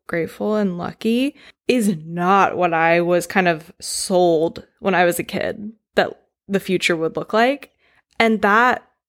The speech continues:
has told me, I think subconsciously for a long time, like, there's nothing that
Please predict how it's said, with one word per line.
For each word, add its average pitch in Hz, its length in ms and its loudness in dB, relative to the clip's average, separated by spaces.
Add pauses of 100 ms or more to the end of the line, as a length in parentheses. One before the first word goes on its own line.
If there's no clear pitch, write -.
(160)
has 202 440 0
told 214 360 2
me, 180 560 -4 (320)
I 190 100 0
think 185 200 -2
subconsciously 190 680 -4
for 190 160 -4
a 185 60 0
long 180 260 -4
time, 202 360 0
like, 180 320 -2 (520)
there's 226 240 4
nothing 170 680 -4
that 160 320 -4